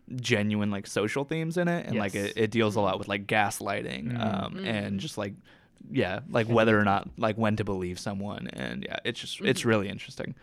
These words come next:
Speaker 3: Hmm.
Speaker 1: Um, so yeah, Invisible Man is, it's, it's pretty good.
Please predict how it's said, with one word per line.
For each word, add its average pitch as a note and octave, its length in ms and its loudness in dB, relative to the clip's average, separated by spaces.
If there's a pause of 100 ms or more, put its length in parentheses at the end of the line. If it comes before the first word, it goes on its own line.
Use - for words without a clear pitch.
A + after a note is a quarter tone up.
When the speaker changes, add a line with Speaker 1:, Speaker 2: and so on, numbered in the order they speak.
(240)
Speaker 3:
Hmm. - 300 -8
Speaker 1:
Um, A2 380 2 (160)
so A#3 120 2
yeah, - 220 6
Invisible A#2 360 0
Man B2+ 260 2
is, E3+ 480 -4
it's, - 220 -20 (160)
it's - 100 -20
pretty E4 160 -2
good. G#4+ 140 -2